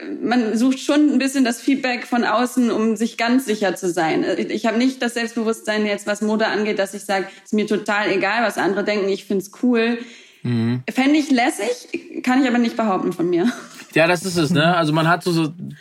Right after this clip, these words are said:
Speaker 2: sein, sein Spektrum, das man anzieht, so, aber wenn man jetzt irgendwo hingeht und dann versucht, irgend modisch zu wirken und dann ziehst du halt total das Falsche an, das ist halt super unangenehm dann.
Speaker 1: Ja. <laughs>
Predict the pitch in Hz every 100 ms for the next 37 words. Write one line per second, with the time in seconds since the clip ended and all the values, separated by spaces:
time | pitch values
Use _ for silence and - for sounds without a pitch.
0 | - 143 156 156 139 147 147 - 165 170
1 | 160 147 143 127 - 175 - - 208 202
2 | - 185 190 - 135 131 139 147 143 -
3 | 156 151 139 127 123 127 160 135 139 139
4 | - 120 123 120 113 _ 117 110 120 117
5 | 127 127 135 147 151 - 123 127 123 127
6 | 123 120 131 - 117 - - 139 147 -
7 | - _ - 131 156 160 113 123 127 120
8 | 117 117 104 - - 110 107 101 104 107
9 | 101 98 95 95 87 - _ - 208 240